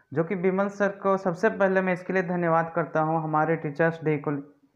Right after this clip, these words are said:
के उपलक्ष्य में। सर, उन्होंने हमारे लिए अपना कीमती समय निकाला सवेरे सवेरे का टाइम में, और मैं सबसे पहले उन्हें प्रणाम करना चाहता हूं। उसके बाद, अ, आज की जो लर्निंग है मैं उसके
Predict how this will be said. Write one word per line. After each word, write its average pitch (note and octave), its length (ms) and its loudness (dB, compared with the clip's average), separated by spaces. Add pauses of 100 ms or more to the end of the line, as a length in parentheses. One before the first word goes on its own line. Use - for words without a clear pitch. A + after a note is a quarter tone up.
(100)
के D3 80 0
उपलक्ष्य C#3+ 440 0
में। C#3+ 200 -6 (400)
सर, E3+ 180 2
उन्होंने E3+ 380 2
हमारे E3+ 400 4
लिए E3+ 220 4
अपना E3+ 280 2
कीमती D#3+ 360 -2
समय D#3+ 280 -2
निकाला D3 400 0
सवेरे D3 380 0
सवेरे D3 360 0
का C#3+ 140 0
टाइम C3+ 280 -2
में, C3+ 220 -6 (500)
और C#3 380 4
मैं D3+ 160 2
सबसे D3 300 -2
पहले E3 300 2
उन्हें E3 360 0
प्रणाम D#3 340 2
करना D3+ 280 0
चाहता C#3 340 -2
हूं। C#3 180 -2 (420)
उसके E3 280 0
बाद, F#3 420 2
अ, D#3 380 4
आज E3+ 200 4
की G#3+ 140 -4
जो G3+ 140 2
लर्निंग F#3 400 2
है F3 160 0
मैं F3 140 0
उसके E3+ 340 0